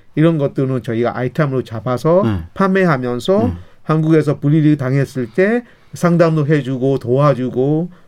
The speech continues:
Speaker 1: 또 아픈 사람한테 병원비 내주고 또
Speaker 2: 음.
Speaker 1: 미얀마에 자연재해 같은 거 생기면은 또 이렇게 후원금 보내주고 이런 활동들은, 그러니까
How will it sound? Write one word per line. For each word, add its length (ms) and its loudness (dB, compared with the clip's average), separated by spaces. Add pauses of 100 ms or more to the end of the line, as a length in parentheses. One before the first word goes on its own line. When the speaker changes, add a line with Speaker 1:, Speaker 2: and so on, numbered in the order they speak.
(140)
Speaker 1:
또 140 2
아픈 260 -2
사람한테 500 0
병원비 460 0
내주고 800 -2 (260)
또 100 0
Speaker 2:
음. 60 -2
Speaker 1:
미얀마에 680 2
자연재해 600 0
같은 280 -4
거 80 -2
생기면은 680 -4 (280)
또 120 -2
이렇게 200 -4
후원금 460 -2
보내주고 840 -2 (240)
이런 240 2
활동들은, 760 -2 (340)
그러니까 260 -4